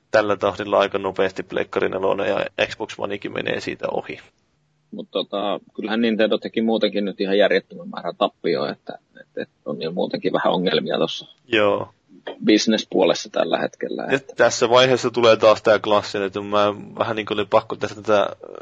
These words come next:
Speaker 1: vaikka se nyt niinkö niin kliseistä onkin, niin facepalmia heittää, kun tulee ensimmäiset artikkelit, että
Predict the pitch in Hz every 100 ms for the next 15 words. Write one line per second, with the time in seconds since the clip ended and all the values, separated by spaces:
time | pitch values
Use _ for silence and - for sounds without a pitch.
0 | - - - - 117 117 117 120 123 120
1 | 117 123 117 127 120 110 - 113 110 110
2 | 104 - 113 - 107 101 101 98 107 101
3 | - 104 101 104 101 98 104 101 101 98
4 | 95 107 98 98 95 92 -